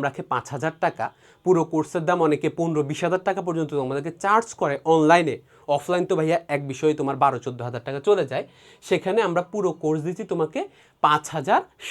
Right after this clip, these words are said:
সাতশো পঞ্চাশ টাকায় মাত্র। সবগুলো বিষয়, ক্লাস,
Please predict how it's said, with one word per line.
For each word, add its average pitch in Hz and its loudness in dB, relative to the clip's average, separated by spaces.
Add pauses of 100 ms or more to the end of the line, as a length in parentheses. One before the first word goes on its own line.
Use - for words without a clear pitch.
সাতশো - -4
পঞ্চাশ 127 -6
টাকায় 104 -12
মাত্র। - -20 (760)
সবগুলো 190 4 (180)
বিষয়, 196 2 (200)
ক্লাস, 165 8